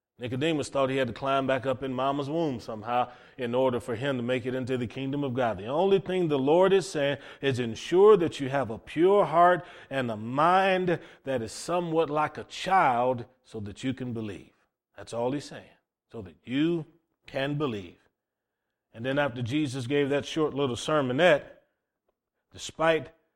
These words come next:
the objections of the disciples early on,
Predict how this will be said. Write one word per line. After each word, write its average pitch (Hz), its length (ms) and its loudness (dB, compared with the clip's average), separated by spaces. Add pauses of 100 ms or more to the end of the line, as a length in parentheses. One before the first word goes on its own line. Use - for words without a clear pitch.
(180)
the 135 140 -2
objections 143 720 -2
of 139 240 4
the 131 200 2
disciples 127 800 2 (100)
early 143 360 4
on, 151 480 4